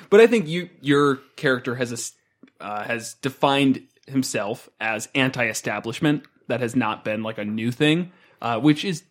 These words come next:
definitely pulling some from, from, uh, from some internal places. Besides the point, though, uh,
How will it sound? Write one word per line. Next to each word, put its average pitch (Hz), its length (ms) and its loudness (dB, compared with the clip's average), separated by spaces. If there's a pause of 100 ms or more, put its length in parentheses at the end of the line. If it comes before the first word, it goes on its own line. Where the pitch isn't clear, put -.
definitely 127 380 0
pulling 113 360 -6
some 113 320 -8 (200)
from, 117 260 0
from, 120 380 -4
uh, 101 260 -6
from 131 180 -4
some 120 120 -8
internal 120 600 -6 (180)
places. 135 520 -4 (500)
Besides 123 400 -4
the 113 80 -10
point, 117 300 -4
though, 104 180 -6 (460)
uh, 113 420 2